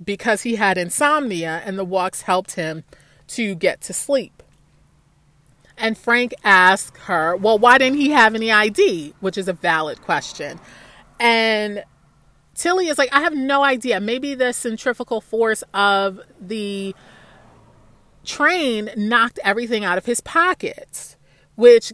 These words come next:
gives Frank an epiphany. So the sheriff is like, "Well, we searched, uh, that entire area, me and my two deputies, and we did not find anything." Or my two deputies did, and they did not find anything. And they were there for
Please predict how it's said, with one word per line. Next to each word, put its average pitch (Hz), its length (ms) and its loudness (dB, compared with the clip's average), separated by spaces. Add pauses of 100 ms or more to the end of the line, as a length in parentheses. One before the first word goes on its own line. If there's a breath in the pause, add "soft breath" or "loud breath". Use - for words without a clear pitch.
gives 311 440 -6
Frank 254 300 -2
an 240 80 -2
epiphany. 175 600 -10 (800 soft breath)
So 220 800 4 (1040)
the 240 140 4
sheriff 370 300 2
is 277 120 -2
like, 226 220 2
"Well, 202 640 0 (100)
we 311 600 -2
searched, 214 880 -2 (300)
uh, 175 580 -2
that 208 340 0
entire 214 380 0
area, 190 340 -2
me 185 160 -8
and 208 80 -10
my 190 120 -8
two 190 180 -10
deputies, 175 580 -6
and 170 380 -12
we 202 140 -8
did 190 160 -6
not 170 180 -8
find 160 320 -10
anything." 156 400 -18
Or 202 240 0
my 208 180 -2
two 247 140 -8
deputies 190 460 -4
did, - 180 -10
and 170 120 -10
they 190 120 -4
did 202 120 -6
not 185 160 -4
find 170 220 -8
anything. 160 400 -16
And 185 100 -12
they 196 80 -4
were 196 180 -4
there 170 180 -4
for - 100 -10